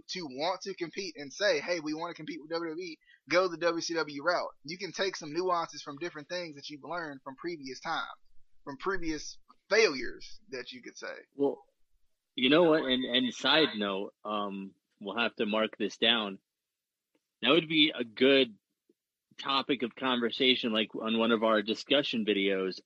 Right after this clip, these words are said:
Speaker 2: is could T N A have ever actually been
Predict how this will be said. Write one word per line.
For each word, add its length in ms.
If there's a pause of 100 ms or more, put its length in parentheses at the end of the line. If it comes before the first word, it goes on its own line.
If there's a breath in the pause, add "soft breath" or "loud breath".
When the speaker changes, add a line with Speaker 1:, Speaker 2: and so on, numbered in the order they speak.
Speaker 2:
is 520 (1000)
could 360
T 220
N 100
A 180
have 200
ever 260
actually 580 (100)
been 460